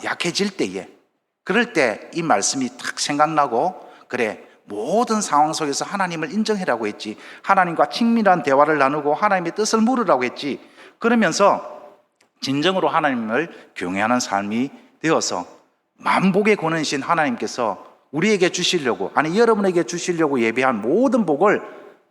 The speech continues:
마음껏 누리고 세상에 알리는 복된 저와 여러분 되기를 주님의 이름으로 축원합니다.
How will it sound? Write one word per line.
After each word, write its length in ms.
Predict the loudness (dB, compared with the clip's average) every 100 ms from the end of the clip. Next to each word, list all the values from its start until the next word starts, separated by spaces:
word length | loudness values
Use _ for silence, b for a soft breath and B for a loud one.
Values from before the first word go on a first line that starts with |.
| _
마음껏 680 | -12 -10 0 2 4 4 0
누리고 440 | 0 -2 -2 -2 -6 -14 -20 _
세상에 460 | -6 -2 0 0 0
알리는 480 | 2 2 2 0 -4 -12 -20 _ _ _
복된 500 | -6 0 2 2 2
저와 300 | 0 2 4
여러분 320 | 2 0 -2
되기를 360 | -2 0 -2 -2
주님의 320 | -4 -4 -2
이름으로 440 | -4 -6 -4 -4
축원합니다. 760 | -4 -4 0 0 0 -4 -4